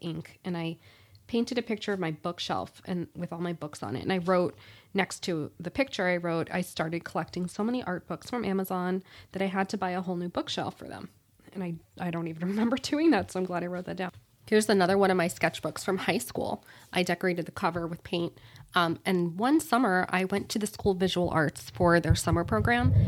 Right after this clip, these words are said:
and here's some notes I took from my drawing class. It says, um, "With a partner, draw each other with vine charcoal, um, very structured with planes and rendered in certain areas." Hmm.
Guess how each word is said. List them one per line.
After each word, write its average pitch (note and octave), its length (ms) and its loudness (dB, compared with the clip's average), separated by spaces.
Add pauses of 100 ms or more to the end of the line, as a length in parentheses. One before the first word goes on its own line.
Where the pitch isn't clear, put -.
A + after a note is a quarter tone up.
(220)
and F3+ 500 4
here's D4 320 -2
some A3+ 220 4
notes - 240 4
I - 80 0
took - 360 -6 (260)
from E3+ 440 0 (320)
my F3+ 120 4
drawing E3+ 260 0
class. - 480 -8 (380)
It F#3+ 160 -4
says, F3+ 560 0 (520)
um, F3 380 0 (100)
"With G3 200 0
a - 40 0
partner, G#3+ 380 2
draw G#3+ 260 2
each B3 160 0
other A#3 360 0
with G3 220 -4
vine F#3 280 0
charcoal, - 560 -4 (560)
um, E3+ 440 -6 (200)
very G3 340 2
structured F3 680 -2
with - 180 -8
planes E3+ 560 -4
and F#3 220 2
rendered G3+ 400 2
in F#3+ 160 0
certain F#3+ 400 -2
areas." E3 480 0 (280)
Hmm. E4 160 0